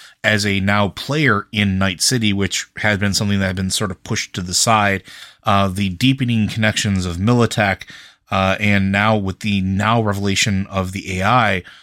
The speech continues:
could lead to some very interesting continued storytelling in the world of Cyberpunk.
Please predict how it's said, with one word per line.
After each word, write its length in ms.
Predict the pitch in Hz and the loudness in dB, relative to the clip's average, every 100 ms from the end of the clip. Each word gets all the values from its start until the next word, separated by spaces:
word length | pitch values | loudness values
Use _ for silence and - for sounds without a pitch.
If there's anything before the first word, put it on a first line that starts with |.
| _ _ | _ _
could 380 | - 147 123 107 | -2 0 0 -2
lead 220 | 117 165 | -2 0
to 100 | - | 0
some 220 | - 139 98 | 2 2 0
very 920 | 87 82 - 165 95 123 113 98 95 | -4 -8 -6 -2 2 2 2 0 -2
interesting 760 | 90 107 - 107 92 - 98 | -2 -2 0 0 -2 -2 -4
continued 480 | - 101 110 98 87 | -4 -6 -2 0 0
storytelling 640 | - 139 127 113 101 92 95 | -2 0 0 0 0 -2 -2
in 100 | 101 | 0
the 80 | 98 | 0
world 320 | 95 90 95 | -2 -6 -6
of 60 | 95 | -2
Cyberpunk. 640 | - 131 135 98 95 82 | 2 2 2 -2 -6 -8